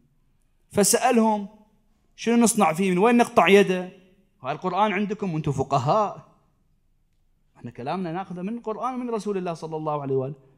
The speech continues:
فسأل هذا ابن أبي داود، قال: "شو تقول؟" قال: "والله نقطع كف." وجاب له آية قرآنية. وجاب الثاني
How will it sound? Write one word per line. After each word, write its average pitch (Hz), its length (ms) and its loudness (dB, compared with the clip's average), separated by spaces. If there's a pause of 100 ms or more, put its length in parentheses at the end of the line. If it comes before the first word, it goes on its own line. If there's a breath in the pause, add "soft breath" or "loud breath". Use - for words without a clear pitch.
(320)
فسأل 180 400 0
هذا 170 240 -2
ابن 156 160 -6
أبي 147 160 -8
داود، 143 380 -6
قال: 143 140 -6
"شو 180 60 -6
تقول؟" 156 320 -6 (220)
قال: 151 120 -6
"والله 151 180 -4
نقطع 147 460 -10 (960)
كف." - 360 -14 (520)
وجاب 143 240 4
له 120 200 2
آية 107 100 -2
قرآنية. 107 560 -8
وجاب 175 340 -2
الثاني 175 500 -2